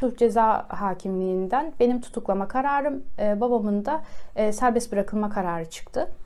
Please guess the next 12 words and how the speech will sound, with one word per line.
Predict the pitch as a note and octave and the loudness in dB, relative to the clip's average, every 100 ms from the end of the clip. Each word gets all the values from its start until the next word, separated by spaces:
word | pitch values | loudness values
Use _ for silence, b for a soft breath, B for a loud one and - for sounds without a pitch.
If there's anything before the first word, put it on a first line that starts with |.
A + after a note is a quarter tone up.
| - - | -10 -10
Tutuklandıktan | - D4 D4+ C#4+ C#4 - D#4+ | -2 6 8 8 6 2 0
sonra | D4+ A3+ A#3 E4 | 0 0 2 4
Muğla | D4+ D4+ D4 | 4 6 6
E | D4 D4 | 6 2
tipi | C4 B3 D4 D4 - - | -2 0 2 2 0 -2
Kapalı | C4 C4+ C#4 | 0 4 4
Ceza | B3 B3+ C4+ | 4 4 4
İnfaz | B3+ B3 B3 - | 4 2 -2 -2
Kurumu'na | G#3 G3+ G#3+ | 0 2 2
gönderildim. | F#3 F3 E3+ E3+ F3+ G3+ D4 - b b - | 2 2 2 0 0 0 -2 -2 b b -4
İlk | D#4 - | -4 2
başta | C#4+ C#4 - E4 E4 - | 0 2 4 6 6 2